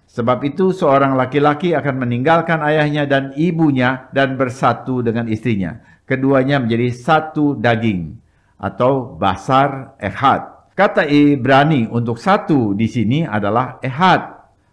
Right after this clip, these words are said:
Mengapa ehad bukan yahid? Karena dua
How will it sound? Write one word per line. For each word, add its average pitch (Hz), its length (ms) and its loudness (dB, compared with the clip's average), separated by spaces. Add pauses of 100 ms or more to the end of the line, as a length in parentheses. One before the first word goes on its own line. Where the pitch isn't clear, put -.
(140)
Mengapa 196 480 -2
ehad 208 640 0
bukan 123 320 -4
yahid? 202 560 2 (640)
Karena 104 560 -2 (160)
dua 139 400 2